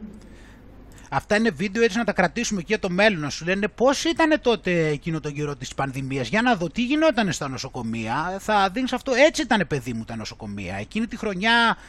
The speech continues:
είχανε πεθάνει λιγότεροι άνθρωποι από την προηγούμενη. Α, ναι, μπαμπά. Πόσοι δη-, δηλαδή είχανε πεθάνει, ήτανε πιο λίγοι, ήτανε πιο λίγοι και τα νοσοκομεία ήταν έτσι, άστα, μια τρομερή πανδημία. Μια πανδημία δεν παλευόταν με τίποτα, μιλάμε.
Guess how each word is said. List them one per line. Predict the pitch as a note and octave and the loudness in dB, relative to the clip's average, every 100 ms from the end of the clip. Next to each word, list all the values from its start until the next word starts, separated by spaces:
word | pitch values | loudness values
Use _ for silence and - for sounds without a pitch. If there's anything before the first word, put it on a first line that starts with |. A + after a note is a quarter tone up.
| - - | -20 -8
είχανε | G3 A#3 A#3+ | -4 0 0
πεθάνει | - F#3+ A3 A#3 | 0 2 2 4
λιγότεροι | A3 F3 C#4 B3+ G3 | 2 4 4 6 4
άνθρωποι | D#3+ C#3 C3 C#3 | 4 2 -4 -8
από | B2+ | -8
την | B2+ | -8
προηγούμενη. | B2 B2 A2+ B2 A#2+ A2+ A2 C3+ D3+ - - - - - | -10 -8 -8 -10 -8 -8 -6 -8 -10 -16 -20 -20 -20 -2
Α, | C4 D4+ | 2 4
ναι, | F#3 D3+ | 2 2
μπαμπά. | C3 B2+ E3+ E3 A#2 F#2+ - - | 2 2 4 4 2 -2 -12 -4
Πόσοι | E4 - | -2 -2
δη-, | C4+ F#3 | -2 0
δηλαδή | F3+ F3+ G#3+ | 4 2 2
είχανε | C#4 C#4 | 0 0
πεθάνει, | B3+ A3 C4 C#4 C#4 - - - - | 0 0 2 2 0 -4 -14 -14 -4
ήτανε | F4+ F4+ | -2 -2
πιο | D4 E4 | -2 0
λίγοι, | E4+ F4 D#4 E3 A3 | 2 4 2 0 -2
ήτανε | C#4+ C#4 | -2 -2
πιο | - D#4+ | -2 0
λίγοι | B3 G#3 C4 C#4 | 2 2 2 -2
και | D4 | 0
τα | C#4 | 0
νοσοκομεία | C4+ A#3+ - C4 D4 | 0 0 0 2 2
ήταν | D4 C4 | 2 2
έτσι, | C#4 - B3 | 2 2 4
άστα, | C#4+ G#3+ | 2 2
μια | B3 D4 | -2 0
τρομερή | C#4+ A#3+ A#3 C#4+ D#4+ D4 G3+ | 2 4 4 4 2 2 2
πανδημία. | F#3 E3+ D3 D#3 D3+ C#3 C3+ | 2 2 0 -2 -2 -2 -4
Μια | E3 F#3+ C4+ C4 B3+ | -2 2 4 4 6
πανδημία | A#3 F3 F#3 A3+ A#3+ | 4 2 2 2 6
δεν | A#3+ | 8
παλευόταν | B3 A#3 G3+ A#3+ A#3+ | 10 10 8 4 2
με | A#3 | 0
τίποτα, | G#3 A#3+ - B2 A2 | 2 -2 -2 -6 -6
μιλάμε. | G#2+ G2+ F#2 F2 F2 | -4 -4 -4 -6 -12